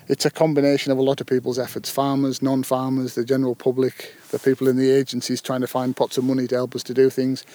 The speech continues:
And it's, it's good. There used to be a, sort of twenty years ago, there was a real us and them sort of income as locals vibe in this valley, and it was a bit fractious. And, uh, a lot of us have tried to rise up, put that behind us or rise above it. And, um,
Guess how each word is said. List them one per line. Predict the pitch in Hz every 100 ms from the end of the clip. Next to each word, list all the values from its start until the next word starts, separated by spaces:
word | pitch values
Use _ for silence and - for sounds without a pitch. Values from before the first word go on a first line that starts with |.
| - - - -
And | - 165
it's, | - -
it's | - 196 -
good. | - 277 220
There | 160
used | 190 -
to |
be | 170
a, | 165 151 - - - - - - -
sort | 202
of | 190
twenty | 196 180
years | 160 151
ago, | 135 151
there | 156
was | 147
a | 151
real | 165 165
us | 160 156
and | 147
them | 147 147 139 127 -
sort | 143
of | 139
income | 151 143 147 143
as | 131 -
locals | 143 143 135 143 131 123
vibe | 127 139 135 131
in |
this | 139 -
valley, | 135 135 139
and |
it | 135
was | 135
a |
bit | 170 185
fractious. | - 143 - 147 - - - - - - - - -
And, | 135
uh, | 135 127 - -
a |
lot | 143 151
of | 139
us | 139
have | 135
tried | - 143 135
to | - 135
rise | 139 135 127
up, | 127
put | - 156
that | 131
behind | 131 131 123 123
us | 123
or | 120
rise | 127 123
above | 120 123
it. | 123 -
And, | 123 120
um, | 123 123